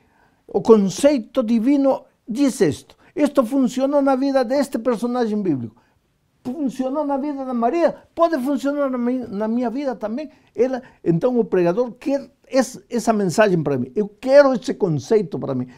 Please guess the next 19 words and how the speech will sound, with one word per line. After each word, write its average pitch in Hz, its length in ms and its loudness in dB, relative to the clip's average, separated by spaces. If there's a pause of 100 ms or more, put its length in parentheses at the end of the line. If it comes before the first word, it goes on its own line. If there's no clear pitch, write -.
Eu 226 140 6
quero 294 280 -2
esse 233 160 0
Cristo 285 580 4
pra 175 180 0
mim. 127 220 -2 (240)
Porque 214 240 0
se 190 160 -4
Cristo 294 420 2
trabalhou 226 440 0
na 220 120 2
vida 196 240 0
deles, 123 300 -2 (180)
se 214 140 -6
Cristo 269 320 0
fez 262 240 -2
maravilhas 226 640 0
com 285 160 -8
eles, 302 220 -6